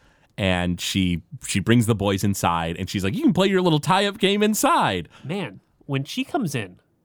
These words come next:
Speaker 2: there's a scene of Milhouse where his hair is wet and it's down.
Speaker 1: Uh-huh.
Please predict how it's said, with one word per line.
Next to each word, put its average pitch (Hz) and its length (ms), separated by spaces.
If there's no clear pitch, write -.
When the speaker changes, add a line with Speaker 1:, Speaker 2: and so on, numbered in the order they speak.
Speaker 2:
there's 127 180
a 131 60
scene 214 260
of 170 80
Milhouse 123 580
where 113 220
his 110 140
hair 143 300
is 127 140
wet 113 380
and 117 100
it's - 140
down. 113 400
Speaker 1:
Uh-huh. 113 280